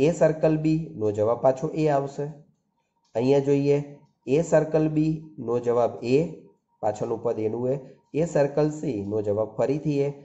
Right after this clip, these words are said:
તો માટે સ્ટાર એ જૂથના નિયમનું પાલન કરે છે. હવે એમાં એક ત્રીજો પ્રશ્ન કયો છે કે for every A B belongs to R, A star B O C equal to A star B O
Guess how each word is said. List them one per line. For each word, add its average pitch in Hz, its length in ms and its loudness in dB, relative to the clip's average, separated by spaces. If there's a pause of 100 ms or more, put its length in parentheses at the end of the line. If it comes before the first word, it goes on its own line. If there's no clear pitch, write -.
(160)
તો 104 100 -8
માટે 110 260 -2
સ્ટાર 120 360 0
એ 127 100 0
જૂથના 113 360 -8
નિયમનું 101 440 -6
પાલન 98 340 -8
કરે 101 320 2 (380)
છે. - 180 -12 (680)
હવે 151 260 6
એમાં 165 240 0
એક - 140 -12
ત્રીજો 135 280 -2
પ્રશ્ન 185 360 -2
કયો 113 300 2
છે 98 180 -6 (1300)
કે 180 40 -2 (140)
for 156 300 4
every 175 420 2 (240)
A 131 60 8
B 156 200 -2
belongs 147 440 4
to 151 140 -2 (160)
R, 113 280 8 (960)
A 165 180 2
star 151 420 4 (180)
B 127 160 0
O 156 120 4
C 160 240 -4 (220)
equal 127 340 2 (120)
to 131 100 0 (200)
A 156 180 2
star 123 380 0 (320)
B 139 120 2 (1160)
O 170 120 8